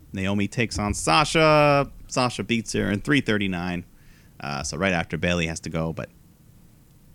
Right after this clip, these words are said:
uh, Bayley gets hit with the rear view, and Naomi pins her. So quick upset. So, look, Sasha gets to go second.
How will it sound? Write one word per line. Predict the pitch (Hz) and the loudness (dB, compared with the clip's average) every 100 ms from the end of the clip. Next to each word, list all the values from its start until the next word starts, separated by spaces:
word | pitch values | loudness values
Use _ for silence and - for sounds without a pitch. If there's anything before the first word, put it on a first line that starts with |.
| - - | -20 -10
uh, | 92 80 80 80 82 82 82 85 85 92 - | -4 -2 0 0 0 0 0 0 -2 -6 -6
Bayley | - 104 131 127 123 | 0 4 4 4 2
gets | 120 - | 0 -2
hit | - 147 - | 0 0 0
with | 143 | 2
the | 131 | 4
rear | 120 160 190 | 6 6 6
view, | 135 165 214 | 6 6 6
and | 185 113 | 6 6
Naomi | 117 147 160 | 4 6 4
pins | - 196 233 202 | 4 2 4 2
her. | - - - - - - - | 0 -6 -20 -20 -20 -20 -14
So | - | -12
quick | - 110 98 | -6 -4 -4
upset. | 101 - - - | -6 -6 -8 -8
So, | - 80 | -10 -8
look, | 85 80 - - | -6 -8 -14 -18
Sasha | - 107 107 - | -4 0 0 -4
gets | 95 87 | -8 -6
to | |
go | 90 | -6
second. | 90 - - - | -6 -8 -10 -14